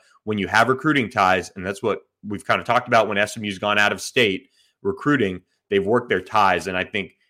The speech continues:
Eric Moore will be an intriguing one because you've got that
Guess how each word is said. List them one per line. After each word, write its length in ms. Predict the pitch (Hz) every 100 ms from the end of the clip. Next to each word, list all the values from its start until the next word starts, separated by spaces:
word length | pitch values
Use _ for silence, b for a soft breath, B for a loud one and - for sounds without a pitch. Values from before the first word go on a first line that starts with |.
| _ -
Eric 260 | 143 156
Moore 220 | 139 135 131
will 100 | 107
be 160 | 113
an 80 | 107
intriguing 560 | 98 - 117 101 98 92
one 240 | 87 78
because 480 | 85 - 92 87 - _ _ _
you've 180 | 101 87
got 280 | 110 123 131
that 320 | 117 104